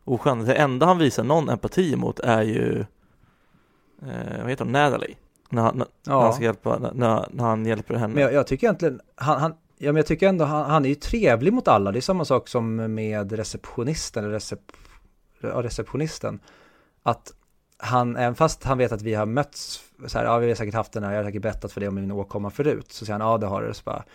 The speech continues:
Speaker 2: ja, nej, ja, alltså, han, han, han håller ändå en trevlighet uppe, tycker jag.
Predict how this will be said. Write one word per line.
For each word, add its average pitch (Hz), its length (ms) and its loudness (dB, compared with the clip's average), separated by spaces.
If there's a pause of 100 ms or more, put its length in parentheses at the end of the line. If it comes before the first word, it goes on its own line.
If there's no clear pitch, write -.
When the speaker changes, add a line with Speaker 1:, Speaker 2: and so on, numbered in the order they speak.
(320)
Speaker 2:
ja, 87 220 0 (120)
nej, - 160 -6 (220)
ja, 104 320 -2
alltså, 123 160 -6 (140)
han, 143 120 -2 (200)
han, 151 160 4
han 156 200 2
håller 180 340 6
ändå 156 320 4
en 156 80 -2
trevlighet 143 560 2
uppe, - 380 -2
tycker 110 320 -4
jag. 98 160 -2